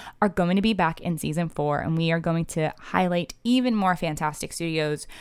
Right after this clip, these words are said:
from around the country during those episodes. So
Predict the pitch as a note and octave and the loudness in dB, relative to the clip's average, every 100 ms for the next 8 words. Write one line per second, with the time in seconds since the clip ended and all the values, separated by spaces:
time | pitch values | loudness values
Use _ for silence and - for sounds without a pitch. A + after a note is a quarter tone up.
0 | - - F3 E3+ E3+ D#3 D3 D3 D3 D3 | -10 0 2 2 2 2 2 2 0 -4
1 | - F#3+ - F3 F#2+ - - F3 D#3+ D#3+ | -4 -6 -6 -8 -6 -8 -4 0 2 0
2 | D3 F2 - - G2+ F2 - E2+ | -2 -4 -6 -6 -4 -4 -4 -6